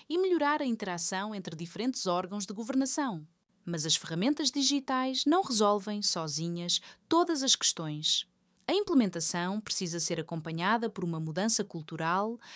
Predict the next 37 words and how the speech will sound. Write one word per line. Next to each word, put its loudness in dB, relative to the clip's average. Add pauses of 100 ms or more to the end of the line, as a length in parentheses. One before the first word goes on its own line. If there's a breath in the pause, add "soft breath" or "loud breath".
(140 loud breath)
dando 6
prioridade 0
à 2
capacitação 0
dos -2
envolvidos -4 (240 loud breath)
e 4
à 6
formação 2
da -2
população -2
como 2
um 4
todo. -6 (440)
Em -6
alguns -4
setores, -4 (240 loud breath)
o -6
uso 2
de -2
inteligência -4
artificial -4 (240 loud breath)
e -6
a -6
automação -4 (260 loud breath)
é 0
visto -2
com 0
receio 0
pelos -6
dirigentes 0
e -8
funcionários -4 (260 loud breath)
que -8
temem 0
perder -4
importância. -6